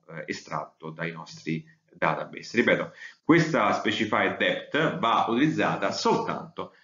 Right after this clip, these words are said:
quando abbiamo delle registrazioni in profondità, ok? Non selezionare questa registrazione normalmente perché se, diciamo,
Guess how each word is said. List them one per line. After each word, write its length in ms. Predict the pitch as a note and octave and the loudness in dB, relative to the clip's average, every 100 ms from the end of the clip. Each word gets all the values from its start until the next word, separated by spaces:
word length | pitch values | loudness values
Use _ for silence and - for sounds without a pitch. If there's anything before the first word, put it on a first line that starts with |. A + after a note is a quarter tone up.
| _ | _
quando 240 | - C3 C3 | 0 2 2
abbiamo 400 | A2 G2 G2 F#2+ | 2 2 0 0
delle 160 | G2 | 2
registrazioni 840 | G2+ G2+ G#2 A#2+ - G2 F2 F2 - G2 | 2 -2 -2 -2 -2 -2 -4 -6 -10 -8
in 240 | F#2+ F2 - | -8 -10 -6
profondità, 720 | G2 F#2+ F2+ F2 E2+ - - _ | -6 -4 -4 -2 -4 -4 -14 _
ok? 540 | G#2 A#2 A2+ G#2 - _ _ _ _ _ _ _ _ _ - - - _ | -8 -2 0 0 -6 _ _ _ _ _ _ _ _ _ -20 -20 -20 _
Non 240 | B2+ E3+ E3 | 0 2 2
selezionare 640 | C3 A2+ - B2+ A#2 F#2 | 2 2 2 2 2 2
questa 240 | G2 F#2+ F#2+ | 2 2 0
registrazione 640 | F2+ - F#2+ - A#2+ F2+ | 0 -2 -2 0 2 2
normalmente 840 | F#2 B2+ G3+ E3+ A#2+ D3 - - | 2 2 2 4 2 2 -2 -2
perché 720 | - B2 B2 - D3 F#2 - - - _ | 0 0 0 0 2 0 -4 -14 -20 _
se, 580 | - - - D3+ G#2 - | -16 -6 0 2 0 -2
diciamo, 720 | G2 G#2 A#2 G2 E2+ - - | -4 0 2 0 -2 -6 -10